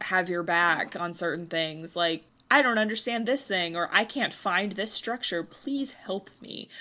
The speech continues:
And, like, four people will be like, "Yeah, I got you. It's right over here," you know. "I need a scalpel blade, and I'm really bad at it. Can somebody do this for me?"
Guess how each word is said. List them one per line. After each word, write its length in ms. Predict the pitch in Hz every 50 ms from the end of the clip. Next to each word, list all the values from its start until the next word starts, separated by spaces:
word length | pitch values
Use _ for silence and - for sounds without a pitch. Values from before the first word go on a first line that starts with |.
| - - - - -
And, 280 | - - 208 208 202 202
like, 200 | 202 196 190 190
four 380 | - - - 269 254 240 226 214
people 420 | - - 240 233 220 220 175 147
will 120 | 160 175
be 100 | 165 175
like, 220 | 175 170 170 165 -
"Yeah, 240 | 269 269 247 208 196
I 80 | 226 233
got 340 | 226 214 196 180 - -
you. 120 | 240 240 233
It's 140 | 220 - 208
right 200 | 254 233 220 208
over 220 | 208 208 208 247
here," 360 | 220 - 302 269 220 185 175
you 160 | 165 170 208
know. 280 | 190 170 156 156 160 - - -
"I 140 | 240 262 233
need 160 | 196 190 190
a 40 | 233
scalpel 480 | - - - 277 262 254 - - 220
blade, 360 | 185 175 175 170 170 165 175 202
and 80 | 185
I'm 160 | 214 240 226
really 240 | 190 175 175 185 196
bad 400 | 180 180 185 185 208 226 196 175
at 180 | 165 175 196 196
it. 140 | - - -
Can 140 | 220 196
somebody 460 | 196 - 196 202 233 208 180 165 180 185
do 340 | 175 180 - 196 233 254
this 220 | 196 175 175 170 -
for 240 | - 175 175 175 170
me?" 280 | 170 165 165 165 -